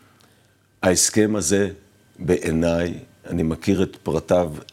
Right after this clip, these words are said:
לא לפרטי הפרטים, אני לא מכיר את כל הדברים ה-so called מסווגים, אבל אני מכיר את ההסכם. הוא הסכם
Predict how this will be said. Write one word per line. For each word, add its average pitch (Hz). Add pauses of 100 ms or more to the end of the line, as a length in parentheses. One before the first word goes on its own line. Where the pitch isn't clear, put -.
(120)
לא 78
לפרטי 92
הפרטים, 82
אני 73
לא 71
מכיר 85
את - (280)
כל 80 (1000)
הדברים 82
ה-so 80
called 82
מסווגים, 80
אבל 80
אני 78
מכיר 80
את 76
ההסכם. 80 (1800)
הוא -
הסכם 78